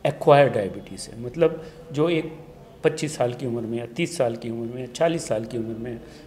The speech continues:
उसका weight बढ़ गया, उसका खान पान अलग हो गया, lifestyle sedentary हो गई, exercise नहीं कर रहा है, तो वो, उसमें pancreas है,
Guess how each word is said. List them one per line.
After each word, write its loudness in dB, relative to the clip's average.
उसका 2
weight -2
बढ़ 0
गया, -2
उसका -4
खान 4
पान 6
अलग -2
हो -4
गया, 0
lifestyle 0
sedentary -2
हो 0
गई, -2
exercise 0
नहीं -6
कर -4
रहा -6
है, -12
तो -6
वो, 4
उसमें 0
pancreas 8
है, -2